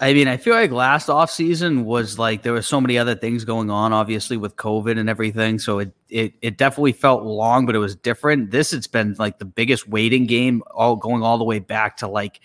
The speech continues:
when it was February and we were just talking about the draft relentlessly. Then the draft finally happened and it was like,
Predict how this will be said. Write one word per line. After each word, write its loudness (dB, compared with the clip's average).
when 2
it 2
was -2
February 0
and -6
we -2
were -2
just -8
talking 0
about -4
the -10
draft -2
relentlessly. -4
Then 0
the 0
draft -2
finally 2
happened -2
and -8
it -2
was -6
like, -8